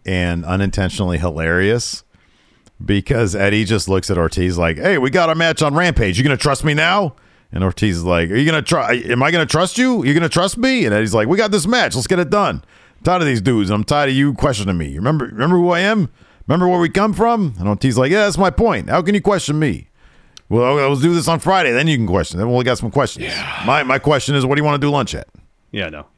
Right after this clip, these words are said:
Speaker 2: Are we gonna hit catering before or after a match? <laughs>
Speaker 1: Yeah. Yeah, God, talk about a, I don't know what they're doing with Eddie Kingston, man. You got, like, the, literally the best talker on the roster.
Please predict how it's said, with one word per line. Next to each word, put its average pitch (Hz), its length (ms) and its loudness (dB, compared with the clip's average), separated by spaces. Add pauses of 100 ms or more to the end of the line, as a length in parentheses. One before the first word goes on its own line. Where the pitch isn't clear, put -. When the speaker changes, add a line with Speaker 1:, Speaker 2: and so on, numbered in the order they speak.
(460)
Speaker 2:
Are 92 80 -10
we 101 60 -6
gonna 98 120 -4
hit 101 80 -8
catering 123 320 -2
before 123 320 0
or 120 60 4
after 104 260 -2
a 80 40 -10
match? - 300 -20 (1400)
<laughs> - 680 -6 (1800)
Speaker 1:
Yeah. 78 440 -2 (520)
Yeah, 117 320 2
God, 107 460 0
talk 139 200 0
about 95 260 2
a, 87 40 2 (120)
I 107 180 2
don't 165 100 0
know 92 80 2
what 113 160 2
they're 80 100 0
doing 78 180 0
with 76 100 -2
Eddie 73 140 -4
Kingston, 80 420 -8
man. 67 220 -8
You 104 80 -4
got, 143 160 0
like, 123 180 0
the, 87 80 -6
literally 98 380 2
the 78 100 -2
best 90 300 -2
talker 87 420 -2
on 85 100 -2
the 71 80 -4
roster. 82 580 -2